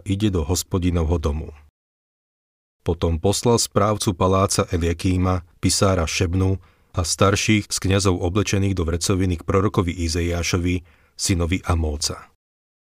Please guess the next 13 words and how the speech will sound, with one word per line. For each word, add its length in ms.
Chiskija 560
teraz 320
posiela 480
svojich 320
vyslancov 640
za 160
prorokom 560
Izaiášom. 720
Toto 320
je 80
ďalší 560
prejav 400
viery. 480